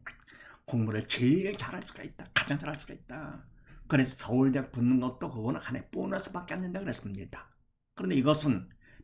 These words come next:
대학만이 아니고 세상 일만이 아니라 모든 것 다,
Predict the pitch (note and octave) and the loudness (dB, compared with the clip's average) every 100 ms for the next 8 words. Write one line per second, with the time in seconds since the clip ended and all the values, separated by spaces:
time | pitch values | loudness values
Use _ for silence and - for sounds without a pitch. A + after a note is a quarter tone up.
0 | - D#3 F3 F#3+ F#3 G3 C#3+ B2+ A#2+ - | 0 4 4 4 0 0 0 0 0 -2
1 | - E3 E3 F#3 F#3 F#3+ F#3 F3+ E3 D3 | 2 2 2 -2 -2 0 2 2 0 -2
2 | B2+ A2 A#2+ F#3 A#3 A3+ - - - - | -4 0 4 4 4 -2 0 0 0 -6